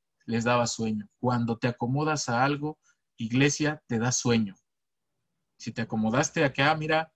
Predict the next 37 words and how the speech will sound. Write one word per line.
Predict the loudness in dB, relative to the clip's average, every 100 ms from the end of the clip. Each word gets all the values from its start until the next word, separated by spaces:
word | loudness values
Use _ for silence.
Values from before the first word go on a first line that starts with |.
| -6
la | -4
conexión | 0 -2 -2 -2 0
del | 2
martes | 2 0 -2 -2
desde | -4 -2
mi | -2
sillón. | -2 -4 -2 -4 -8 -20 -2
Ah, | 0
mira, | 4 6 4 2 -4
la | 0 0
conexión | 2 0 0 0 0 0
del | 2 0 0
jueves | 4 4 6 4 0 -2
desde | -2 -2 -4
aquí, | -4 -2 2
desde | 2 2
mi | 0 0
camita. | 0 2 2 4
No | 4 4
abro | 4 4
la | 4
cámara | 2 2 2 2
porque, | -2 -2 0
mira, | 4 4
ya | 4
estoy | 2 2 2 0 -12 -6
aquí | -6 4 4
en | 6
pijamita, | 4 6 4 2 2 2
ya | 2
estoy | 0 2 2
en | 4
mi | 2
cama | 2 2 2 0 2
y, | 0 0 -4
y | -4 -2 -2
tranquilamente. | -2 -2 2 6 6 6 4 0 -6